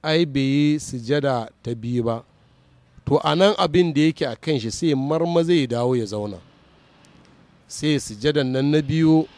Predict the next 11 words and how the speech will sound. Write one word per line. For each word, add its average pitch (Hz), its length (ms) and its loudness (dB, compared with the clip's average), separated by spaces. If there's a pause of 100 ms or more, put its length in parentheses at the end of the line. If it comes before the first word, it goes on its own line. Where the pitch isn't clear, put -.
(580)
sai 165 260 0
ya 135 60 2
ci 143 160 -4
gaba. 104 280 -2 (100)
Kun 135 120 -4
ga 147 80 2
ya 147 100 4
gyara 156 300 4
wannan 110 800 -2 (1000)
raka'an 135 440 -2
kenan. 98 360 -10